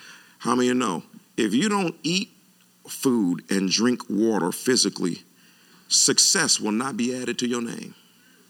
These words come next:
The reason why there are so many unsuccessful Christians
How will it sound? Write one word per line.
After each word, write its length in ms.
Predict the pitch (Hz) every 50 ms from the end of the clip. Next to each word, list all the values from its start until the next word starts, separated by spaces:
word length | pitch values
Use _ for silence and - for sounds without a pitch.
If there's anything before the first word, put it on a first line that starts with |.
| _ _ _ _ - _ _ _ _ _ _ _ _ _ - - - _ _ _ _ _ _ - - -
The 120 | - 110
reason 380 | 117 131 151 170 185 160 156 135
why 140 | 131 131 123
there 180 | 113 123 120
are 80 | 120 113
so 200 | 107 - 131 120
many 320 | 117 113 113 107 107 104 95 - - -
unsuccessful 1000 | 123 131 139 135 120 - - 113 - - - - 123 117 - - - - 101
Christians 680 | - - - - 143 135 - - - 90 87 95 - -